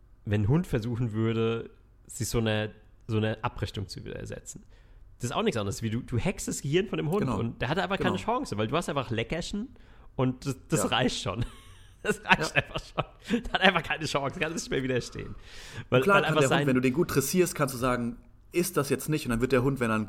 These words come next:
Speaker 2: wenn er gut dressiert ist und wenn er, weiß ich nicht was, dann wird er da sitzen und da auf das Essen gucken und, und nicht essen,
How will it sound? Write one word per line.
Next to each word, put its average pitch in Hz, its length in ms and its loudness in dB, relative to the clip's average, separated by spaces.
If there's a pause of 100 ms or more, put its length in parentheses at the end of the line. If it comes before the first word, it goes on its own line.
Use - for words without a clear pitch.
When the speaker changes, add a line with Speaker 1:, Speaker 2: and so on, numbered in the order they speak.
(100)
Speaker 2:
wenn 117 100 2
er 113 60 0
gut 143 240 -2
dressiert 135 320 0
ist 127 160 -2
und 107 160 -4
wenn 107 100 -4
er, 107 240 -4
weiß 117 180 0
ich 110 60 -8
nicht 98 160 -10
was, 113 160 -6
dann 110 160 -6
wird 127 140 -2
er 120 60 2
da 113 120 0
sitzen 143 320 -2
und 120 220 -4
da 113 80 -2
auf 113 140 -8
das 113 120 -10
Essen 120 240 -6
gucken 139 240 -4
und, 117 240 -4
und 117 180 -4
nicht 143 320 0
essen, 135 440 -6